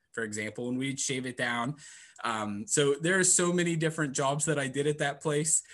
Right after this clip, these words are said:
Uh, I, I kinda just bounced around, and that, I, I love the fact that I wasn't in one place at the s-, at, at the same time. I, every day was something different.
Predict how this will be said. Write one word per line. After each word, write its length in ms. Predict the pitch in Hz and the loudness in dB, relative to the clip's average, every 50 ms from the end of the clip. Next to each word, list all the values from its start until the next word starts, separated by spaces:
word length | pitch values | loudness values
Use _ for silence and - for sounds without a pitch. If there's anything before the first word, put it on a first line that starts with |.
| - - - - - - | -20 -20 -20 -12 -4 -2
Uh, 220 | 143 127 127 123 | 0 0 0 0
I, 340 | - 127 143 156 160 165 156 - | 2 4 4 4 4 2 0 0
I 180 | - 135 151 165 | 0 2 2 2
kinda 280 | 160 - 175 170 165 151 | 2 2 2 2 4 2
just 220 | 151 143 147 - | 0 -2 -2 0
bounced 320 | 131 123 131 135 - - | 0 0 2 2 2 0
around, 320 | 139 127 127 127 123 113 110 | 2 2 2 0 0 0 0
and 80 | 120 | 2
that, 220 | 147 170 175 - - _ _ _ | 2 2 2 0 -4 _ _ _
I, 180 | 139 139 156 180 - - 147 - - | 2 2 2 2 0 -4 -10 0 2
I 160 | 147 165 185 | 2 4 4
love 440 | 185 170 143 143 147 156 175 185 180 | 2 0 2 2 4 4 2 2 0
the 120 | - 196 185 | -4 -4 0
fact 300 | - 160 156 165 - - | 2 2 2 2 2 0
that 120 | 139 131 | 2 2
I 60 | 123 | 2
wasn't 440 | 123 120 135 147 160 156 156 151 143 | 0 0 0 2 4 4 4 2 2
in 260 | 143 147 139 135 - - | 2 0 0 -2 -4 -6
one 300 | 131 131 139 147 156 151 | -6 -2 2 2 2 0
place 420 | 151 - 151 143 143 143 - - | 0 -2 -2 0 2 2 2 2
at 180 | 110 120 135 - | 2 -2 -4 -4
the 80 | - 117 | -2 2
s-, 160 | - - - - - | 2 2 2 0 -4
at, 240 | 104 117 127 131 - - | -4 -4 -4 -6 -4 -6
at 140 | 135 131 - | -6 -4 -2
the 80 | 120 | 0
same 260 | - - 135 131 131 | 2 2 2 2 -2
time. 280 | 131 - 127 113 110 107 | -2 -2 -2 -2 0 -2
I, 180 | 107 110 117 120 - - _ | -4 -4 -4 -6 -8 -8 _
every 260 | 123 139 147 156 156 | -4 -2 2 2 0
day 220 | 147 147 135 131 131 | 2 2 0 0 0
was 180 | 120 120 - | 0 2 2
something 340 | - 143 135 147 - 135 120 120 | 2 2 0 -2 -2 -4 -4 -2
different. 460 | 127 135 139 - 175 170 170 180 180 | -4 -6 -4 -2 -2 -2 -2 -4 -6